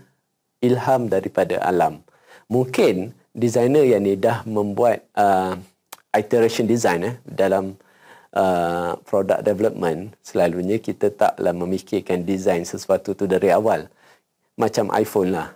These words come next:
iPhone yang baru ni bukanlah dia buat daripada scratch nak keluarkan iPhone tiga belas. Tak. Daripada iPhone satu tu dah ada design-design yang dia incremental update, eh.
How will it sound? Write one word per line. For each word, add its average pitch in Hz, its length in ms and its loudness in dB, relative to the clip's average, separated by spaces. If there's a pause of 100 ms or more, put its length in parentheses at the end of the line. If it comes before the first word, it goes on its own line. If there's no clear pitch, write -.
iPhone 95 400 -4
yang 92 80 -4
baru 95 320 0
ni 98 160 -4
bukanlah 92 640 -4 (240)
dia 87 280 -2
buat 101 280 0
daripada - 280 -2
scratch - 600 -4 (320)
nak - 160 -6
keluarkan 92 400 -2
iPhone 92 320 -6
tiga 98 160 -2
belas. 117 400 0
Tak. 82 320 -2 (420)
Daripada 87 400 0
iPhone 90 240 -2
satu 98 400 -2
tu 123 160 -2
dah 98 160 0
ada 90 160 -2
design-design 90 800 -2
yang 85 160 -4
dia 104 180 0 (880)
incremental 113 720 0
update, 90 400 -2
eh. 120 140 -4